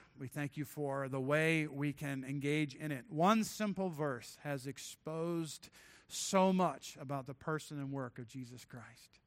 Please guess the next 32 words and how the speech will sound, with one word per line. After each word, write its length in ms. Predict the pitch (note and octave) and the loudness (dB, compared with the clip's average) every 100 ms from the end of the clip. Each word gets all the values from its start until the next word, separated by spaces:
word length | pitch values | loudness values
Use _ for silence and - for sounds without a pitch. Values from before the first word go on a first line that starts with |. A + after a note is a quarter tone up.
| _ _ _ _ _ _ _ _ | _ _ _ _ _ _ _ _
He's 220 | E3+ D3+ | -4 -2
been 220 | D3+ D3 | 0 -2
promised 720 | - - F3+ G3 F#3+ - - - _ _ _ _ _ _ _ _ | -2 2 2 4 0 -4 -14 -20 _ _ _ _ _ _ _ _
since 300 | - - D3+ | -12 -8 -6
the 120 | - D#3 | -4 -2
garden. 560 | C#3+ C3 A#2+ A2+ G#2+ - _ _ _ _ _ _ _ _ _ _ _ - | 0 -2 -4 -8 -10 -12 _ _ _ _ _ _ _ _ _ _ _ 0
He 140 | F3+ | 4
was 180 | E3+ D#3+ | 4 2
promised 800 | - F3+ F#3 G#3 G#3 - - - _ _ - | 2 6 6 6 0 -2 -10 -18 _ _ -10
to 120 | E3+ G#3 | -8 0
Abraham, 560 | F3+ E3+ D#3 D#3 C#3+ | 2 4 4 2 0
the 140 | C#3+ D3 | 0 0
old 400 | D#3 F3 F3 D#3+ | 4 4 4 2
man 280 | E3 E3 D#3 | 2 2 2
that 180 | C#3 | -2
was 240 | D3+ C#3 - | -2 -2 -4
too 240 | - G#3 | -4 -2
old 240 | F3 F3 D3+ | 2 2 0
to 80 | |
have 300 | B2 D3 D#3 | -4 -6 -8
children, 500 | - - D#3 C3 B2 - - - | -8 -6 -4 -4 -8 -10 -20 -2
married 340 | D#3+ G3 G3+ | 6 8 8
to 120 | F3+ F3 | 6 4
a 120 | E3+ | 6
woman 280 | F3+ F3+ D#3+ | 6 4 2
that 120 | C#3+ | 0
was 180 | D3 - | -4 -6
too 280 | - F#3+ F3+ | -2 0 2
old 320 | F3+ F3+ D#3 | 4 4 4
to 60 | C#3 | -2
have 280 | D3 D3 | -4 -6
children. 440 | - D#3+ D3 B2+ | -8 -8 -8 -8